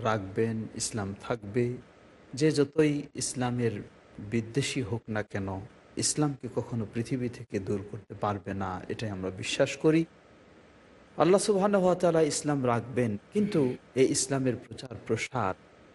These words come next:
আল্লাহ রাব্বুল আলামিন তো নিজে করবেন না, আমাদের দ্বারাই আল্লাহ রাব্বুল আলামিন এর প্রচার প্রসার করবেন। তো ইসলাম প্রচার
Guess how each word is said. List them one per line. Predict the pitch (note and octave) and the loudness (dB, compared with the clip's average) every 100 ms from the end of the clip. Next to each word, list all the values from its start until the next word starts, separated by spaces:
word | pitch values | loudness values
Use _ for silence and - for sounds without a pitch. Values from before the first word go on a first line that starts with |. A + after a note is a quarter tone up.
| - A2 | -12 -4
আল্লাহ | A2 G#2+ | 0 2
রাব্বুল | G2 A2+ G#2+ | 0 -2 -2
আলামিন | G2+ F#2+ A#2+ B2+ | -2 -2 -2 -2
তো | B2+ A#2 | -2 -4
নিজে | G#2 A2 - | -2 -6 -6
করবেন | G#2 F#2+ G#2 F#2+ | -8 -6 -6 -4
না, | F#2 F#2 - - - - A2+ | -6 -10 -16 -20 -20 -6 -2
আমাদের | C#3+ D#3 C#3+ B2 | 0 2 0 2
দ্বারাই | C3 B2+ B2+ A#2+ - | 2 2 2 0 -6
আল্লাহ | A2 G#2 | -4 -2
রাব্বুল | G2+ A2 G#2+ | -2 -2 -2
আলামিন | G2 G2 B2 E3+ C#3 | -2 -2 -2 -2 -2
এর | A2 - | -6 -6
প্রচার | A2+ A2+ G2 | -4 -4 -4
প্রসার | A2+ - B2 A#2+ | -6 -4 -4 -2
করবেন। | C3 A2+ G#2+ G2+ G#2+ - - - - - - | 0 2 0 -2 -6 -16 -20 -20 -20 -20 -12
তো | - G#2+ D3+ | -4 -2 0
ইসলাম | - E3+ E3+ E3 D#3 | 0 2 2 2 2
প্রচার | D#3 D3 D#3+ D3+ | 2 4 4 4